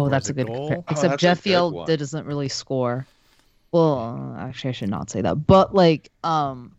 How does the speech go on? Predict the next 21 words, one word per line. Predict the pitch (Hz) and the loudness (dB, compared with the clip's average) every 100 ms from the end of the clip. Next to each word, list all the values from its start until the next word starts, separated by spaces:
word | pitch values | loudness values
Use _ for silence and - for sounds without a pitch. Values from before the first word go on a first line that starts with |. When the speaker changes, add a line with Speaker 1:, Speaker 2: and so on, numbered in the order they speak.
| - | -10
Speaker 2:
no, | 165 165 | -6 -6
I | 143 | -6
just, | 135 - | -12 -6
with | 196 175 | -4 -4
Sabrath, | - 175 170 165 | 0 0 2 0
again, | 156 139 | -2 -2
it's | 135 - | -2 0
give | 143 | 0
it | 131 | 0
and | 123 127 123 | -6 -10 -8
take | 127 127 | -8 -4
it. | 127 123 117 - | -2 -4 -6 -10
Like, | 110 95 82 - | -6 -6 -8 -14
he's | - 165 | -2 4
an | 156 151 | 6 6
agitator. | 131 131 131 143 131 131 | 4 2 0 0 0 0
He's | 127 | 2
gonna | 135 107 | 2 2
agitate | 117 - - 120 | -2 -6 -10 -10
the | - | -6
opponent. | 123 - 123 123 120 | -4 0 2 2 0